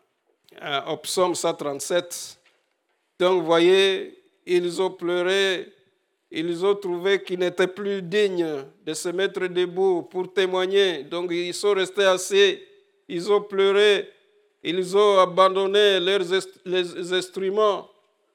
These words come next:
Et les vainqueurs nous demandaient des chants. Donc, celui-là qui va te dire de te réjouir quand tu as péché, c'est le diable.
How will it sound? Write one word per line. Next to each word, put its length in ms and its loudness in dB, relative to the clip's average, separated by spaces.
Et 640 6
les 220 4
vainqueurs 520 4
nous 160 0
demandaient 500 2
des 160 -2
chants. 360 -4
Donc, 200 2
celui-là 480 0
qui 220 -12
va 260 4
te 360 0
dire 280 -8
de 140 -2
te 180 -4
réjouir 500 -2
quand 140 0
tu 160 -8
as 80 -2
péché, 380 -10
c'est 240 -10
le 180 -14
diable. 300 -20